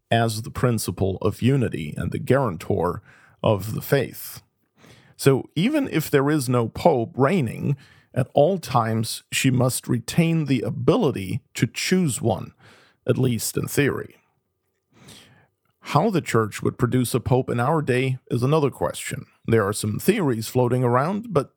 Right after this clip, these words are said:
certainly in the practical order, that is very difficult to envision right now. But then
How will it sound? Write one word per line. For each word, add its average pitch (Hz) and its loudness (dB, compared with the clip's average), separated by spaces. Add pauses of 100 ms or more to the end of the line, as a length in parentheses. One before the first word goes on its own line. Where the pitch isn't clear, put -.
certainly 143 2
in 127 0
the 117 0
practical 139 0
order, 107 2 (460)
that 117 4
is 117 -2 (120)
very 131 2
difficult 110 -2
to - -2
envision 117 2
right 71 -2
now. - -6 (1200)
But 143 4
then 196 -2